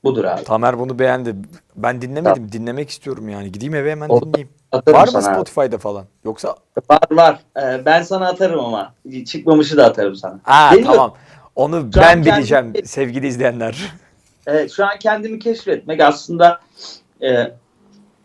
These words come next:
Speaker 1: bir, bir sanatta yani bir disiplinde ilerlemek için çok fazla pratik yapmak gerekiyor.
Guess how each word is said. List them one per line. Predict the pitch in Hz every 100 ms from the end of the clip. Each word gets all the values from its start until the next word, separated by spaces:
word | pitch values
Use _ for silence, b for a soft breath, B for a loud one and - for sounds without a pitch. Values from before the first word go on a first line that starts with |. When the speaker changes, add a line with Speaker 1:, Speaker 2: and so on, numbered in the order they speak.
| _ _ _ 135
Speaker 1:
bir, | 143 - 151
bir |
sanatta | 143 151 151 151 175 170 - - 302
yani | 143 120 123 123 123
bir | 135
disiplinde | 135 151 156 156
ilerlemek | 156 156 160 170 151
için | -
çok | 170 170 170
fazla | 151 131
pratik | - 117 - 117
yapmak | 98 - 101 -
gerekiyor. | 101 101 - 165